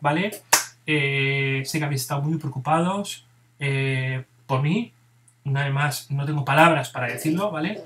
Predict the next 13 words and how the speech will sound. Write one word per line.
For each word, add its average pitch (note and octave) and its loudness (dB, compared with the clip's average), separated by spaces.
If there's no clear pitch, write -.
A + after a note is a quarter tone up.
Y D#3+ 2
lo C3+ 2
dicho, C3 -6
estoy - -10
bastante C3 -2
mejor, F3 4
¿vale? D#3+ 0
Y C3+ -2
insisto, C3+ -4
¿de B2 -2
acuerdo? C3+ -2
Pero D#3+ -2
sigo D#3 -2